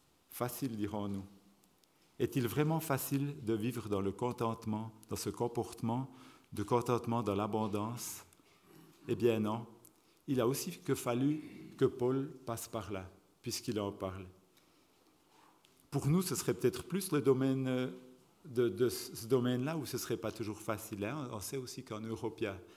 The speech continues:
beaucoup de gens qui sont, qui vivent dans la dépression, qui ont, qui ont des problèmes, puis on est quand même, d'une manière générale, pas mal dans l'abondance. Donc, c'est pas, en tout cas, pas un lien direct. Paul n'était pas le seul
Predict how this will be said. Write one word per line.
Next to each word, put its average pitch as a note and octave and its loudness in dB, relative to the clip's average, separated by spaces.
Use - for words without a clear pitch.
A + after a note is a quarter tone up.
beaucoup D3+ 2
de B2+ 6
gens B2 2
qui A2 -8
sont, G2+ -2
qui G#2 -10
vivent A2 -4
dans G2 0
la F#2+ -4
dépression, C3 -4
qui - -6
ont, F#2 -4
qui - -6
ont G#2 -2
des G#2+ 0
problèmes, A#2 -2
puis A#2+ -2
on G#2+ 0
est G#2+ -2
quand B2 -2
même, C#3 0
d'une A2+ -2
manière A#2+ 0
générale, A2+ -4
pas A#2 0
mal A#2+ 0
dans G#2+ 0
l'abondance. F#2 -4
Donc, G#2+ -4
c'est - -6
pas, B2 0
en B2+ 2
tout B2 -6
cas, A#2+ 0
pas B2 0
un A#2 -2
lien A2 2
direct. G2 -8
Paul D#3 8
n'était B2 4
pas C#3+ 0
le G#2+ 2
seul A#2+ 4